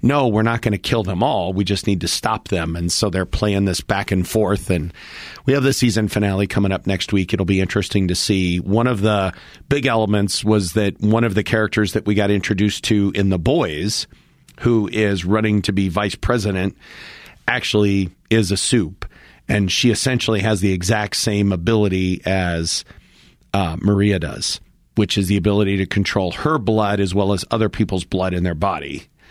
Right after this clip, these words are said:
And if you remember in The Boys,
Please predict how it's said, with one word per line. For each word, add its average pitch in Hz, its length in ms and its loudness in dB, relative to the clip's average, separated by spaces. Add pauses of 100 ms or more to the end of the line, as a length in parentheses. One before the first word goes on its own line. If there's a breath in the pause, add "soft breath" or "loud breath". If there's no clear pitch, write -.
(300 soft breath)
And 90 540 -2
if - 180 -2
you 101 80 4
remember 104 460 4
in 95 320 2
The 87 160 -2
Boys, 98 600 2